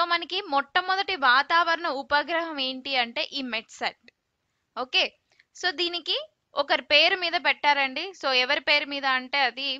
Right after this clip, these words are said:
కల్పన చావ్లా గారి పేరు మీద. So, కల్పన చావ్లా గారి పేరు మీద అన్నమాట,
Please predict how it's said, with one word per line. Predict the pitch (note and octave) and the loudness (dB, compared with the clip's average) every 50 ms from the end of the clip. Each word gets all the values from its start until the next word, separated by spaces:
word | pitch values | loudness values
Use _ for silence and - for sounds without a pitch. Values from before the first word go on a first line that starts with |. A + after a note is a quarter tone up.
| - _ _ _ - _ _ _ - | -10 _ _ _ -20 _ _ _ 6
కల్పన | B3+ C#4 D4 D#4 - F4 F4 F4+ F4+ E4+ | 6 6 6 8 4 4 6 6 4 2
చావ్లా | - - E4 C4+ C4+ C4+ C4+ C4+ | 4 4 6 6 6 6 4 2
గారి | C4 B3 B3 A#3+ B3 - | 4 2 2 0 0 -2
పేరు | - B3+ A3+ G#3 G#3 | -4 -4 -4 -6 -8
మీద. | G3+ G3 F#3+ F3+ - - _ _ _ _ _ _ _ _ _ _ _ _ _ _ _ _ | -14 -16 -16 -16 -18 -18 _ _ _ _ _ _ _ _ _ _ _ _ _ _ _ _
So, | - - A3+ A3 _ | -20 -18 -18 -8 _
కల్పన | A#3 A3+ A#3+ B3 - C#4 C#4+ C#4+ D4 | 0 0 0 0 0 2 2 2 2
చావ్లా | - D#4+ C#4 C4 C4 C4 C4 | 4 4 4 4 6 4 2
గారి | C4 C4 B3+ B3 C4 A#3 _ | 4 4 2 2 2 -2 _
పేరు | B3 A3+ A#3 B3 C4+ | -2 0 0 -2 -4
మీద | C4+ C4 C4 B3+ B3 | -6 -8 -6 -4 -4
అన్నమాట, | A#3+ A#3 A3+ A3 A3 A3 G#3+ G#3+ G#3+ | -4 -4 -4 -6 -8 -8 -8 -4 -2